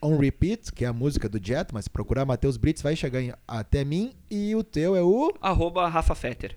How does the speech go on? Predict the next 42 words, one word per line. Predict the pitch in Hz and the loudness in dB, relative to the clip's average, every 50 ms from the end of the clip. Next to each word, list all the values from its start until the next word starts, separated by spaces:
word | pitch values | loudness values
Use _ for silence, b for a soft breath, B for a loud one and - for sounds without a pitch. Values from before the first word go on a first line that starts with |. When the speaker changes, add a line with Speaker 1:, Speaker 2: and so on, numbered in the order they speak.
| - - | -14 -10
Speaker 1:
Arroba | - 123 98 95 92 113 143 143 135 117 | -8 -6 -6 -4 -4 -4 -2 -2 -2 -4
Rafa | 107 95 127 151 151 - 127 113 | -4 -4 -4 -4 -4 -4 -4 -6
Fetter, | - - 135 139 - 143 117 | -4 -2 -2 0 0 0 -2
vamos | 120 127 135 127 | 0 -2 -2 -2
chegar | - - 113 123 135 | -2 -2 -2 -2 -2
nesse | 135 131 - - | -2 -4 -4 -4
um | 139 | -4
milhão | 139 131 127 120 127 131 127 123 | -2 0 2 4 6 6 6 6
aí. | 127 131 | 6 4
Quanto | - - 165 180 - | 4 4 2 0 0
que | - - | 0 2
tá | - 170 | 2 2
faltando, | - - 170 165 - 175 165 147 139 | 4 4 2 4 6 4 4 4 2
Rafa, | 123 131 120 127 123 | 2 0 -2 0 0
pra | 127 120 | -2 0
chegar | - 131 131 135 | 0 0 0 0
no | 139 | 0
um | 131 | 0
milhão? | 127 123 127 123 110 98 104 - - - | 2 2 4 4 2 2 -2 -6 -10 -8
Speaker 2:
No | 147 147 151 180 | -6 -2 0 0
momento, | 190 185 170 170 190 202 196 214 | 0 0 0 0 0 0 0 -2
eu | |
acho | 208 202 - | -2 -2 -4
que | - 220 | -4 -4
uns | 208 196 185 | -4 -4 0
novecentos | 190 185 170 - - - 170 185 202 196 226 208 180 180 | 0 0 0 0 2 2 2 2 2 0 -6 -6 -4 -2
e | 175 165 156 | -2 0 2
noventa | 143 135 135 135 131 135 131 147 156 165 165 - - 143 131 | 2 2 2 2 0 2 2 0 0 0 0 -2 -2 -2 -2
e | 123 120 123 127 | -4 -6 -6 -2
nove | 127 123 147 156 160 147 | 0 2 2 2 2 0
mil | 143 139 151 175 185 185 185 180 | 0 2 4 4 4 4 2 0
novecentos | 175 160 147 - - 156 160 156 - 160 | -4 -4 -4 -2 -2 -2 -2 -2 -4 -4
e | 165 151 | -4 -2
noventa | 143 143 147 147 - | -2 -2 -2 -4 -4
e | 127 | -6
cinco, | - - 151 165 170 - | -6 -4 -4 -4 -4 -2
talvez. | - 131 120 139 143 165 160 - - - | -2 -2 2 4 2 2 2 0 -4 -2
Speaker 1:
Ah, | - 92 98 110 117 131 143 | -2 0 0 0 2 2 2
mas | 147 139 117 - | 2 2 2 2
tamo | - 101 143 185 | 2 2 2 4
lá, | 196 190 202 | 6 6 6
né? | 196 170 160 175 170 | 8 8 6 6 4